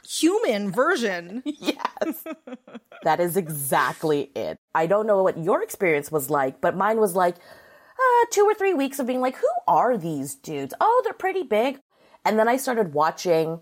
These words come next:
Speaker 2: less their music videos and more sort of their normal interactions with each other, like the behind the scenes stuff.
Speaker 1: Absolutely.
Speaker 2: And I'm like,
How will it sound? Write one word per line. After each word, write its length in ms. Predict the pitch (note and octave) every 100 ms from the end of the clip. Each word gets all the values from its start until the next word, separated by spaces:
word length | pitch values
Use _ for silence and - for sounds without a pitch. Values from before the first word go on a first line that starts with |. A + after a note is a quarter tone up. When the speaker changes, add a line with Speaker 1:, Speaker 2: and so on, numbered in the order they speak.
| _
Speaker 2:
less 340 | F3 G3+ C4
their 200 | A#3 D4
music 460 | A3+ E3 F3 F3+ A3+
videos 500 | G3+ B3+ C4 D#4 D4+ -
and 220 | F3+ F3
more 260 | F3 G3 G#3+
sort 260 | - F#3+
of 140 | F#3 D#3
their 260 | E3 E3
normal 440 | E3+ E3 E3+ E3 D#3
interactions 640 | D#3 D#3+ C3+ A#2+ - G#3+
with 120 | A3
each 160 | C4 B3+
other, 260 | C#4+ D4 C4+
like 160 | E3+
the 80 | D#3
behind 280 | D#3 D3+ D#3
the 60 |
scenes 360 | D3+ - D#3 F3+
stuff. 260 | - C#4 A3+
Speaker 1:
Absolutely. 500 | G3 E3+ E3+ D3+ F3
Speaker 2:
And 100 | F3
I'm 160 | G3
like, 320 | F#3+ F3 E3+